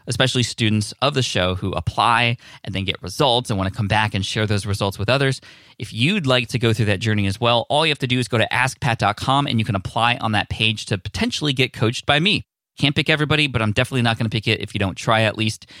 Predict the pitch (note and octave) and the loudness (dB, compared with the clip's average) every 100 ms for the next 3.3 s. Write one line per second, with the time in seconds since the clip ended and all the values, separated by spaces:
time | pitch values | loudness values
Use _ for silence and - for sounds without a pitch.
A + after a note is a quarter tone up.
0 | - - G2+ G2 - - G2+ - F#2+ F#2 | -10 -4 -2 -2 -2 -2 -2 -2 -2 -2
1 | G2 G#2+ A2+ G#2+ - D#3+ C#3+ B2+ C3 C3 | 0 2 2 0 0 0 2 0 2 2
2 | B2+ A#2+ B2 A2 A#2 A2+ G#2+ - A#2 A2 | 2 2 0 2 2 2 0 2 0 0
3 | A#2+ A2+ G#2 | 0 2 2